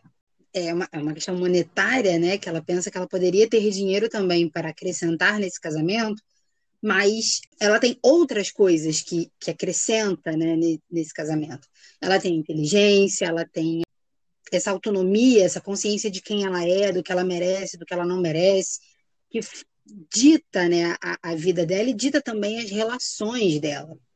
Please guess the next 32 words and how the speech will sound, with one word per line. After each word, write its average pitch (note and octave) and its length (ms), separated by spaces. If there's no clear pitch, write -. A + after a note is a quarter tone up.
Pode F3+ 240
não F3+ 160
ter E3 460
nada A#3+ 500
financeiramente, G3 1080
né? G#3 240
E C4+ 140
ela D4 300
mesma G#3+ 560
entende G3 960
que G#3+ 140
o G#3+ 60
dinheiro G#3+ 420
pra G#3 120
ela G#3 200
não B3 240
é D#4 80
tudo, A3+ 380
né? E3 200
Tanto E3+ 240
que - 140
quando F3 180
você E3 180
menciona E3+ 420
aí D3+ 220
a, C#3+ 240
a E3 80
herança F#3+ 520
que - 60
ela E3+ 100
recebe, F3 1040
né? F#3+ 240